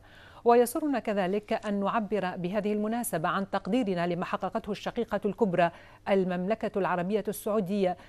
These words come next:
من مزيد من النهضة الشاملة والازدهار الاقتصادي والتنمية والتطور في مختلف المجالات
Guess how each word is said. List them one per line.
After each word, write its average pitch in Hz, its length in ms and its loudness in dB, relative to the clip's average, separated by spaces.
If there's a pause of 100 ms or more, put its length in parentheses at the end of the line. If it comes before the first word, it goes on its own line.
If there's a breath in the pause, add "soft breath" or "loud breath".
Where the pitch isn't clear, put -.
(120 loud breath)
من 196 160 2
مزيد 196 360 0
من 190 280 -2
النهضة 190 460 -2
الشاملة 190 480 -2
والازدهار 180 520 0
الاقتصادي 190 720 0 (260 loud breath)
والتنمية 185 520 0
والتطور 190 640 0
في - 200 -4
مختلف 190 400 -2
المجالات 190 600 0